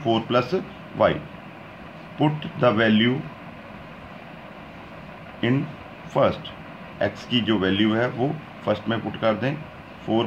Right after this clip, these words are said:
plus y plus y is equal to fourteen,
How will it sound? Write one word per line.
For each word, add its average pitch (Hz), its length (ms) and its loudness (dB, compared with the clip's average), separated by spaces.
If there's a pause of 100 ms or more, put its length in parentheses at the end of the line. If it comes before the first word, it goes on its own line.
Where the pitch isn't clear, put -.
plus 120 240 2 (120)
y 98 140 8 (420)
plus 120 360 2
y 101 120 8 (220)
is 98 140 -4
equal 110 320 -2
to 117 80 0 (140)
fourteen, 123 360 2